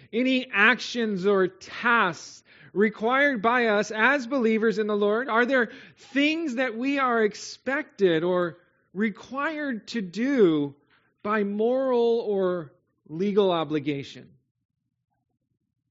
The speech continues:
I believe the answer to that question is an undeniable yes, based upon what we read in God's holy word.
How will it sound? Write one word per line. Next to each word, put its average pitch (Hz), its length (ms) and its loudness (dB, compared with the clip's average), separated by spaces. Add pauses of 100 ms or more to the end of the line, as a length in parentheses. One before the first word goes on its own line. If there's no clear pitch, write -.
(280)
I 151 140 0
believe 170 240 0
the 151 140 -4
answer 160 420 -4
to 151 160 -10
that 147 300 -6
question 156 580 -10
is 143 180 -8
an 147 220 -6
undeniable 156 1040 -4
yes, 139 720 -6 (640)
based 180 380 0
upon 139 520 -6 (260)
what 151 200 -4
we 151 200 0
read 151 340 -2
in 135 140 -12
God's 127 280 -12
holy 131 320 -12
word. 135 380 -6